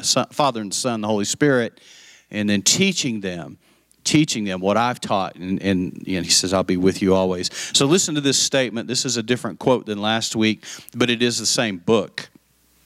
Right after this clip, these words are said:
He says this, "We reduce discipleship to a canned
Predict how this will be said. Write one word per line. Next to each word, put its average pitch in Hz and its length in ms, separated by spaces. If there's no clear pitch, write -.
He 120 120
says 120 300
this, 104 320
"We 151 160
reduce 165 560
discipleship 127 840
to 110 180
a 98 60
canned 131 720